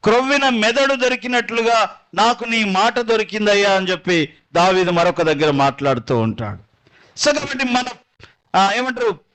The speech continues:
పడక పవిత్రమై ఉండాలి. ఒక నీతిమంతుని పడక అది ప్రార్థన చేసే స్థలములాగా ఉండాలి. ఒక నీతిమంతుని యొక్క పడక అతడు అక్కడ దేవుణ్ణి వెతికే స్థలములాగా ఉండాలి.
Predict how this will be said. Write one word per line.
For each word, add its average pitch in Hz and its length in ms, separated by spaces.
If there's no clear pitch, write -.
పడక 285 320
పవిత్రమై 262 760
ఉండాలి. 185 640
ఒక 226 100
నీతిమంతుని 285 800
పడక 262 480
అది 254 260
ప్రార్థన 269 680
చేసే 247 320
స్థలములాగా 202 680
ఉండాలి. 165 540
ఒక 226 140
నీతిమంతుని 285 760
యొక్క 277 220
పడక 254 460
అతడు 262 260
అక్కడ 254 400
దేవుణ్ణి 254 640
వెతికే 254 460
స్థలములాగా 214 680
ఉండాలి. 170 600